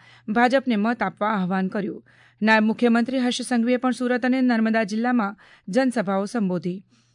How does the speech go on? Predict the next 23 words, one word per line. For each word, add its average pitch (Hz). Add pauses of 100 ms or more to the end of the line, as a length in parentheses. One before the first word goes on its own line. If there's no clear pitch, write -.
(120)
જ્યારે 233
પ્રદેશ 240
અધ્યક્ષ 269
જગદીશ 254
વિશ્વકર્મા 247
પણ 262
આજે 202
ગીર 208
સોમનાથ 220
જિલ્લામાં 220 (340)
પ્રચાર 226
કર્યો. 185 (440)
વેરાવળમાં 269
એક 320
જાહેર 269
સભા 262
સંબોધતા 247
તેમણે 240
કહ્યું 233
કે 254
છેવાડાના 214
માનવી 208
સુધી 226